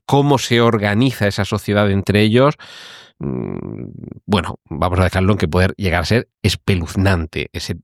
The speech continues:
e-, ese tipo de organización social. Y treinta años después aparece El juego de Ender, la magnífica y recomendabilísima novela de Orson Scott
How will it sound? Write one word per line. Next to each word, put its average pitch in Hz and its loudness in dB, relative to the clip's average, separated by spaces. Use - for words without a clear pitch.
e-, 82 -8
ese - -2
tipo 117 4
de 113 4
organización 85 -2
social. - -10
Y 151 0
treinta 135 4
años 131 2
después 151 2
aparece 101 -2
El 117 2
juego 135 2
de 147 0
Ender, 95 2
la 104 -2
magnífica 113 0
y 113 4
recomendabilísima 98 0
novela 107 2
de 117 2
Orson 95 0
Scott - -10